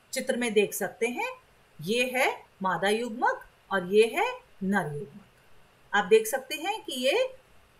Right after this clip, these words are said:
एक, अ, बहुत ही छोटा सा, अ, छोटा सा आकार है इसका। इसके, अ,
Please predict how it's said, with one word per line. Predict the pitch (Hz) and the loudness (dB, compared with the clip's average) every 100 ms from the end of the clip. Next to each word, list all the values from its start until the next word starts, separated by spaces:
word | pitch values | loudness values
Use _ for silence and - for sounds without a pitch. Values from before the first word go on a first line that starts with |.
| _ _ - | _ _ 0
एक, | 214 202 - | 0 0 -2
अ, | 180 175 175 175 | 0 2 0 0
बहुत | 170 208 220 | 0 0 0
ही | 247 233 - | -4 -8 -6
छोटा | 233 220 240 | -2 0 2
सा, | 262 | 0
अ, | 254 214 196 196 190 190 185 180 - - - - | -2 -4 0 4 4 4 4 0 -6 -20 -20 -2
छोटा | 226 214 240 | 0 2 2
सा | 277 269 254 | 8 10 8
आकार | - 220 220 214 233 | 6 2 6 4 4
है | 269 285 | 0 0
इसका। | - 311 415 466 - _ _ _ _ _ _ _ _ _ - _ _ - | 0 2 2 0 -18 _ _ _ _ _ _ _ _ _ -20 _ _ -4
इसके, | 214 - 277 170 | -2 4 6 6
अ, | - - - 196 | 0 -12 -4 -4